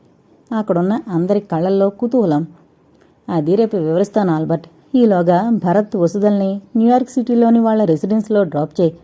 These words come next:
భరత్ మోటార్ బైకును రిపేర్ చేసి తిరిగి దాన్ని భరత్కు అప్పగించే బాధ్యత నీదే." "ఓకే, I understand. Now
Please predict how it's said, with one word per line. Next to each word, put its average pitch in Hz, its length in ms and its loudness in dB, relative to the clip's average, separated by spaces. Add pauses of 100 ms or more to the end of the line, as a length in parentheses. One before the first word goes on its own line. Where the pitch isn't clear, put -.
(600)
భరత్ 208 360 0
మోటార్ 190 380 0
బైకును 220 340 2
రిపేర్ 208 380 0
చేసి 202 360 2 (180)
తిరిగి 196 360 2
దాన్ని 220 260 0
భరత్కు 196 420 0
అప్పగించే 208 420 0
బాధ్యత 160 420 -2
నీదే." 165 340 2 (920)
"ఓకే, 170 320 2 (260)
I 170 100 2
understand. 170 420 0 (840)
Now 214 220 2